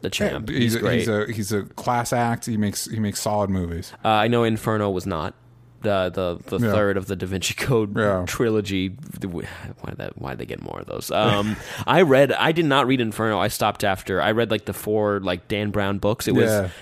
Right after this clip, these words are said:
Speaker 1: uh, Angels and Demons, Da Vinci Code, uh,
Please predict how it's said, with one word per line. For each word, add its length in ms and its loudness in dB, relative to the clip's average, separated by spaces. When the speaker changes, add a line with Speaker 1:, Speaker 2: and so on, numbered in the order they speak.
Speaker 1:
uh, 240 4
Angels 240 0
and 80 -2
Demons, 500 -2
Da 80 0
Vinci 220 -2
Code, 360 0
uh, 380 0